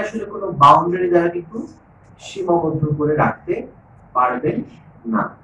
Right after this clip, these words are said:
সুযোগ নেই আসলে। সেটা অনেক বড় একটা বিষয়, এটা একটা আন্তর্জাতিক ইস্যু। এটা কিন্তু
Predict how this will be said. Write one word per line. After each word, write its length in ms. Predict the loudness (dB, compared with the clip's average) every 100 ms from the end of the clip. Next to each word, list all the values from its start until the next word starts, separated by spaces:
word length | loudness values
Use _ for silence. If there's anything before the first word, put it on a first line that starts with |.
| -20 -8
সুযোগ 240 | -2 0 0
নেই 120 | -2 -4
আসলে। 220 | -10 -20 -20 -20 -20 -20 -20 -10
সেটা 160 | -4 2
অনেক 160 | 4 4 6
বড় 100 | 6 6
একটা 140 | 0 -6
বিষয়, 160 | -8 -8
এটা 80 | 0
একটা 120 | 2 2
আন্তর্জাতিক 500 | 0 -2 -2 -2 -6 -8
ইস্যু। 200 | -8 -16 -20 -20 -20 -20 -20 -12 -4
এটা 120 | -2 -2
কিন্তু 160 | -2